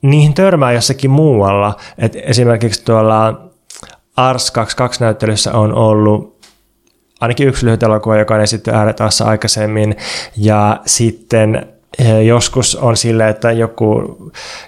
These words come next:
joku tota, elokuvan tekijä kehittelee sitä ideaa ensin lyhyt elokuvan ja sitten tekee siitä, ää,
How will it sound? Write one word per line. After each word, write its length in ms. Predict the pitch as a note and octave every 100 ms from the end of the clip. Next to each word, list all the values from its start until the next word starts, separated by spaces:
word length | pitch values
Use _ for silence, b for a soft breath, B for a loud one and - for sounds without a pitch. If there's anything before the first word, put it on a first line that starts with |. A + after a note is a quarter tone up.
| -
joku 280 | C3+ C3+
tota, 420 | B2+ A#2+ - A2+ A#2
elokuvan 300 | D3 C3+ B2+
tekijä 260 | A2+ A#2+ B2
kehittelee 580 | A2+ B2 A#2 A#2 A2 G#2+
sitä 280 | A2 G#2+ A2+
ideaa 320 | A2+ A2+ A2
ensin 320 | A2 G#2+ A2
lyhyt 180 | G#2+ A2
elokuvan 420 | A2 G#2+ A#2+ A2+
ja 80 | A2
sitten 260 | A2+ G#2+
tekee 320 | - A2 A#2 A2+
siitä, 260 | A#2+ G#2
ää, 1080 | A#2 G2+ - - - F3 - G1+ G1+ - -